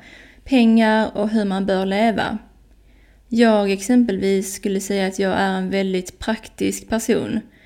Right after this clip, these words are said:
Det krävs med andra ord inte så mycket för att jag ska känna att mina grundbehov är, ehm,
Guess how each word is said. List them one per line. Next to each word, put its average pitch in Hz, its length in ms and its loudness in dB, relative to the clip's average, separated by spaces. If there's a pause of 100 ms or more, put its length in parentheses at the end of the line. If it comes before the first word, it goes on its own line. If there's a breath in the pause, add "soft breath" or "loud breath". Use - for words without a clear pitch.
(400 soft breath)
Det 220 120 -2
krävs 214 420 0
med 214 120 -2
andra 196 400 -2
ord 190 220 -2
inte 190 380 -4
så 185 220 -6
mycket 190 680 -4
för 196 300 -2
att 190 160 -8
jag 190 200 -2
ska - 120 -6
känna 196 380 -4
att - 220 -4
mina 190 300 -4
grundbehov 196 760 -4
är, 180 600 -4
ehm, - 160 -4